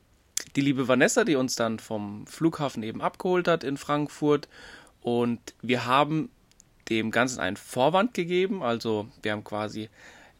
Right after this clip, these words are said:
zuerst meinen Eltern geschrieben, ob sie zu Hause sind, denn die Vanessa war ja auch schon bei uns in Dubai und ich hatte schon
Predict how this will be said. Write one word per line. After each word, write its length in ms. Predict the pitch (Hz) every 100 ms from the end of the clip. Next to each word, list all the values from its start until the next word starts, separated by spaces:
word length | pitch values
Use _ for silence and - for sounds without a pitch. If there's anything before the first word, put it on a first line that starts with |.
| _
zuerst 320 | - 104 -
meinen 300 | 117 117 151
Eltern 340 | 143 170 165 156
geschrieben, 760 | 156 - 160 160 160 160 160 - _ _ _ -
ob 260 | 120 -
sie 500 | - - 117 110 104 117 - -
zu 160 | 123
Hause 240 | 143 220 233
sind, 340 | 190 196 165
denn 300 | 127 123 120
die 120 | 117
Vanessa 380 | 113 117 139 120
war 120 | 107
ja 160 | 107 95
auch 180 | 110 -
schon 280 | - 110 - - -
bei 80 | 131
uns 200 | 139 139
in 120 | 135 143
Dubai 380 | 220 196 196 165
und 240 | 143 135
ich 140 | 131
hatte 180 | 135 131
schon 300 | - 131 127